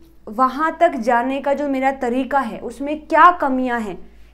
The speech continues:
कि बाकी का हो जाता है, मेरा नहीं हुआ है, ठीक है। तो इन्हीं कुछ बा-, इन्हीं कुछ, अ, टॉपिक्स पर मैं बात करने वाली हूँ जिससे कि थोड़ा आपको एक आइडिया हो जाए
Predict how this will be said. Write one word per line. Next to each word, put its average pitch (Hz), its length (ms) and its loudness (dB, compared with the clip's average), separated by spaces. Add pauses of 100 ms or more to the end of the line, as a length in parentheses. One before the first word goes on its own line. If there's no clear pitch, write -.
कि 285 80 -4
बाकी 269 380 4
का 339 100 4
हो 311 160 4
जाता 285 300 2
है, 294 180 -2
मेरा 294 340 0
नहीं 220 300 -4
हुआ 170 200 -8
है, 156 160 -18 (640)
ठीक 339 160 -4
है। 233 140 -10 (240)
तो 294 120 -2
इन्हीं 320 240 6
कुछ 359 200 -2
बा-, 269 260 2
इन्हीं 285 280 2
कुछ, 330 200 0
अ, 302 300 0
टॉपिक्स 240 440 -2
पर 277 140 -4
मैं 269 160 -6
बात 226 240 0
करने 240 260 -8
वाली 233 260 -4
हूँ 277 140 -10
जिससे 247 260 -12
कि 254 100 -12
थोड़ा 254 240 -4
आपको 254 240 0
एक 262 160 -6
आइडिया 233 360 -2
हो 254 120 -2
जाए 247 260 -6